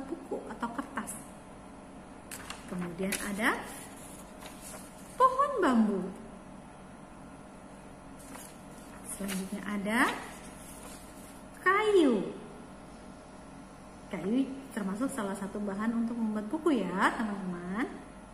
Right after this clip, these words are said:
Dan yang terakhir ada kain. Nah, kain.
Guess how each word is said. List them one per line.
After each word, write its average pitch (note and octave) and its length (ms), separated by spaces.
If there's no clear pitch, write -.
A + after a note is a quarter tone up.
Dan G#3 160
yang B3 160
terakhir B3 340
ada C#4 460
kain. G4+ 480
Nah, F#3 920
kain. D4 560